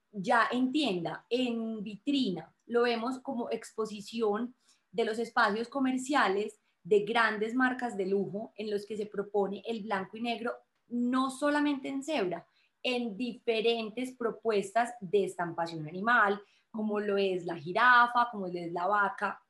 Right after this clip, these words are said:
que de hecho tenemos también una publicación del estampado de vaca,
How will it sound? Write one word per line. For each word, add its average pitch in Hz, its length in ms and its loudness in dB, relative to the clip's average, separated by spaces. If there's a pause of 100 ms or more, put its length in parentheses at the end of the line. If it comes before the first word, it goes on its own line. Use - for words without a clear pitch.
(600)
que 220 120 0
de 196 300 2
hecho 190 200 -6
tenemos 202 380 -4
también 190 380 -4
una 214 200 -4
publicación 196 800 -2 (400)
del 226 240 2
estampado 190 640 2
de 220 80 2
vaca, 175 440 -2